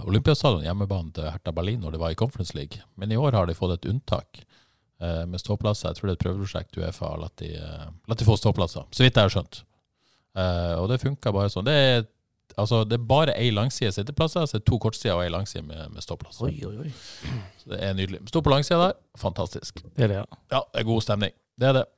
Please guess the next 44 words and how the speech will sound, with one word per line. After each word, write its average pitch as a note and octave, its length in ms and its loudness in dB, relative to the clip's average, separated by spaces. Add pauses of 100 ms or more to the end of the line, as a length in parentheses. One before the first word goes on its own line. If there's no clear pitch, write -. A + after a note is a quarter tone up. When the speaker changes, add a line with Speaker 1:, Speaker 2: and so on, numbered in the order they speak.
Speaker 1:
Det D3+ 120 8
er D#3+ 160 10
utrolig F3 320 4
stor B2+ 140 2
forskjell - 300 0
på - 140 6
fotballkultur, F3 540 2
da. D#2+ 100 -4 (260)
Det A#2+ 80 2
er B2 80 6
liksom, F#2+ 380 2
eh, F2 160 -2
i - 20 0
England A2 380 0
så A2 140 -6
følger B2+ 460 2
jo D#2+ 120 0 (100)
liksom, E2 420 -8
eh, D#2+ 840 -8
stemninga G2+ 680 -2
my-, E2+ 160 -10 (200)
enda A#2 280 0
større, E2+ 320 -4
i F#2 60 -4
mye A2+ 180 0
større F2+ 240 -4
grad F2 380 -2
på - 80 -10
en E2+ 60 -6
måte F#2 160 -12
kampen. - 580 -4 (240)
Speaker 3:
Mm. B2+ 200 -2 (400)
Speaker 1:
Mens G2 260 -6
i F2+ 320 -4
Tyskland F#2+ 400 -4
er F2+ 60 -4
det F2+ 100 -4
jo F2+ 80 -2
den F2+ 80 -4
tromma, G#2+ 520 2 (120)
den E2 200 -6
på - 120 -18
en E2+ 80 -8
måte F2+ 220 -8